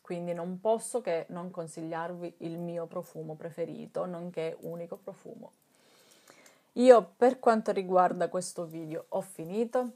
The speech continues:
ringrazio tantissimo Antonella e Azzurra e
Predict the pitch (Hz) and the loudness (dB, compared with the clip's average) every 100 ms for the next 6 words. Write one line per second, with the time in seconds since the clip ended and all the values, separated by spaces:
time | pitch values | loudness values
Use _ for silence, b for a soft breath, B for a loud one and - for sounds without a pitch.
0 | - 208 214 190 180 - 175 170 165 165 | -8 -6 -2 -2 -4 -6 -8 -8 -10 -12
1 | 165 - 175 165 - 180 170 156 156 156 | -12 -12 -12 -12 -10 -10 -8 -6 -6 -6
2 | 156 156 - 170 156 147 160 160 165 147 | -6 -8 -10 -8 -8 -8 -6 -4 -4 -8
3 | - | -10